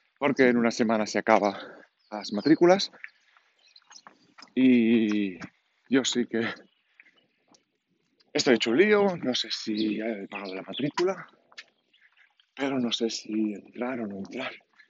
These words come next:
Tengo quince días para probarlo, realmente aún no he empezado. El día veintinueve hay una primera charla de presentación y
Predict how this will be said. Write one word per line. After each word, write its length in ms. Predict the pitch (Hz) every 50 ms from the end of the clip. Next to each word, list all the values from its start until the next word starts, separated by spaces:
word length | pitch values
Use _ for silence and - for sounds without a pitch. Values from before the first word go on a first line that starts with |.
| _ _ _ _ _ _ -
Tengo 200 | - 127 120 110
quince 240 | 117 117 110 - 107
días 220 | 107 123 123 -
para 200 | - - 113 104
probarlo, 720 | 101 - 98 98 104 135 147 165 165 165 170 165 147 - - -
realmente 300 | - 104 104 117 113 113
aún 60 | 113
no 60 | 113 110
he 40 |
empezado. 560 | 110 107 104 - - 123 131 151 175 170 160 - _ _ _ _ _ _ - _ _ - _ _ _ _ _ _ -
El 80 | 110
día 120 | 104 127 117
veintinueve 720 | 110 117 110 104 107 117 131 135 120 117 117 117 113 110 110 104
hay 120 | 113 120
una 180 | 117 117 117 110
primera 340 | - 110 107 107 110 113 107
charla 380 | - 131 123 113 117 117 110
de 300 | 113 117 113 113 117 110
presentación 720 | - 107 104 113 117 - - - - 147 165 185 175 165 - _ _ _ _ _ _ _ _ _ _ - - - - - - - _ - - - - - - - - - - - - - - - -
y 480 | 120 117 117 117 113 110 104 107 107